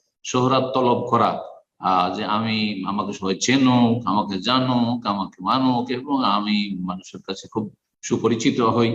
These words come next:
এই দুনিয়ার স্বার্থ শুধু। সুতরাং এই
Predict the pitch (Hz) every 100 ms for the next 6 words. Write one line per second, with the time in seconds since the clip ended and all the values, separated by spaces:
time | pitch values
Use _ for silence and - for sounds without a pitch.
0 | - - - _ _ _ - 214 226 233
1 | 202 151 156 170 165 - 127 117 123 -
2 | 98 92 - 165 170 165 170 -